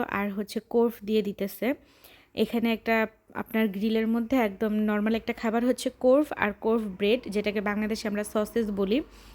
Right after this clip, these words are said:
এই যে এই খাবারটা, এটা খুবই এখানে খায় বাচ্চারা, বড়রা সবাই খায়। তারপরে এখানে আমাদের শাসলিক হয়ে গেছে, আমরা সবাই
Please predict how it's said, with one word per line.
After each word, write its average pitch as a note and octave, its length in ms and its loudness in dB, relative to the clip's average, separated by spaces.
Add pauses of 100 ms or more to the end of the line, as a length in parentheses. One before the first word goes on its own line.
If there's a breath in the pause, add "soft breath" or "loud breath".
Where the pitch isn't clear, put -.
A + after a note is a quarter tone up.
(160 loud breath)
এই G3+ 140 0
যে G#3+ 140 0
এই G#3 140 2
খাবারটা, G#3 500 -6
এটা G#3+ 180 -2
খুবই A#3 340 -2 (440 loud breath)
এখানে G#3+ 340 -2
খায় G#3+ 340 0
বাচ্চারা, G3+ 460 -2
বড়রা G3+ 380 0
সবাই A#3 360 0
খায়। F3+ 300 -6 (960)
তারপরে A3 280 2
এখানে A3+ 180 0
আমাদের A3 220 0
শাসলিক A3 440 -2
হয়ে A3 220 2
গেছে, A3 300 0 (580 loud breath)
আমরা G3+ 260 0
সবাই G#3 380 2